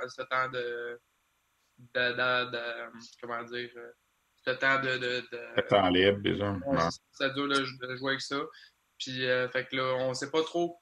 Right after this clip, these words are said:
Speaker 1: qu'est-ce que ça va donner. Donc, euh, t'essaies de t'entraîner tout le temps pour être prête. Puis, euh, donc, c'est tout le temps d'être le plus en forme possible parce qu'on sait pas quand ça peut recommencer.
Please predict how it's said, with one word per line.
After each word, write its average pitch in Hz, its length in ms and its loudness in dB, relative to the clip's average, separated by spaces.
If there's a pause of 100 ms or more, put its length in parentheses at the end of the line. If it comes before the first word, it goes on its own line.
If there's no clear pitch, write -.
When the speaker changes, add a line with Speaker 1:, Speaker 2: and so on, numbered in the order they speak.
(200)
Speaker 1:
qu'est-ce 160 160 0
que 160 80 -2
ça 156 160 2
va 147 120 2
donner. 143 320 2
Donc, 143 320 2
euh, 131 220 6 (300)
t'essaies 139 260 2
de 160 60 -2
t'entraîner 156 600 2
tout 170 100 -4
le 160 80 -6
temps 160 200 4
pour 147 180 -2
être 143 200 2
prête. 160 360 2
Puis, 139 240 0
euh, 131 600 4 (800)
donc, 131 320 2
c'est 139 100 -4
tout 139 120 -4
le 135 40 -6
temps 147 160 6
d'être 139 260 2
le 135 220 0
plus 139 200 -6
en 131 120 2
forme 139 220 -2
possible 156 400 -4
parce 135 180 0
qu'on 135 140 -4
sait - 120 -8
pas 143 160 -6
quand 135 100 2
ça 135 120 -4
peut 131 140 -6
recommencer. 123 640 -6